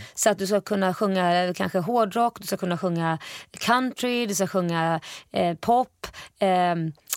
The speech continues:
och också vara väldigt bred när det gäller go-, höga toner, låga toner och så vidare. För du får två tonarter att välja på.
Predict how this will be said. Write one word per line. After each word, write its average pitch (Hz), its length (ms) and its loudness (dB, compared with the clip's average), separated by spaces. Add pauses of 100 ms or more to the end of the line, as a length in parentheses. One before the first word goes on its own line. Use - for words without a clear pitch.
och 208 300 0
också 247 500 0 (300)
vara 214 340 0
väldigt 196 220 0
bred 185 280 2
när 185 120 2
det 185 60 0
gäller 175 260 2
go-, 170 240 -4 (440)
höga 190 280 2
toner, 180 300 -2
låga 170 240 2
toner 170 280 -2
och 165 100 -4
så - 80 -4
vidare. - 360 -2 (440)
För - 120 -4
du 208 80 2
får 269 340 -2 (720)
två 254 260 0
tonarter 185 800 0
att 180 40 -2
välja 196 340 0
på. - 220 -6